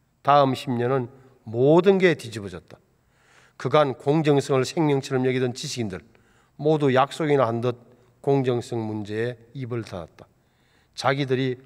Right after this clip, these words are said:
원하는 정권이 들어섰기 때문입니다.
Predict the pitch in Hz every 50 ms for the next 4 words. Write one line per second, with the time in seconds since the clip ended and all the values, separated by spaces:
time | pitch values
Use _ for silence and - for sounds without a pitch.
0 | - - _ _ _ - 123 131 147 147 139 165 160 156 143 135 123 - 123 117
1 | 113 101 - 107 110 123 123 120 117 _ _ _ _ _ _ _ _ _ _ _
2 | _ _ - 113 110 110 107 - - 110 - - 110 98 - _ _ - 92 95
3 | 90 78 - - -